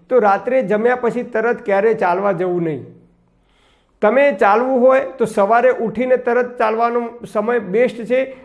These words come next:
અને સોજે ભોજન કર્યા પછી પાંચ કલાક પછી, એટલે કે સાંજના પાંચ કે છ વાગે તમે ચાલવા જઈ શકો છો. આ બે સમય તમે યોગ, વ્યાયામ, પ્રાણાયામ કરી શકો છો અને ચાલવાનો સમય અતિ ઉત્તમ છે.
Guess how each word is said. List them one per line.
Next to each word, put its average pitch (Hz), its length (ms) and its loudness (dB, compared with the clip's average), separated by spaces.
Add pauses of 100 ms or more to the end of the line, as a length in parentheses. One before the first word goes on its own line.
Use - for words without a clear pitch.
(160)
અને 247 220 2
સોજે 220 640 -2 (140)
ભોજન 196 340 2
કર્યા 247 280 2
પછી 240 300 -4
પાંચ 226 420 -2
કલાક 233 300 0
પછી, 220 240 -6
એટલે 220 260 -6
કે 240 160 0
સાંજના 202 560 -4
પાંચ 220 360 -2
કે 247 80 -4
છ - 120 -8
વાગે 226 340 0
તમે 220 260 -2
ચાલવા 202 360 -4
જઈ 185 220 -4
શકો 180 320 -6
છો. 139 300 -10 (540)
આ 214 140 4
બે 247 200 6
સમય 240 300 2
તમે 240 380 2 (280)
યોગ, 208 320 4
વ્યાયામ, 233 380 2
પ્રાણાયામ 214 460 -2
કરી 240 240 -4
શકો 240 280 0
છો 269 120 -4
અને 220 280 -4
ચાલવાનો 220 480 0
સમય 208 260 -6
અતિ 196 280 -6
ઉત્તમ 180 360 -4
છે. - 220 -10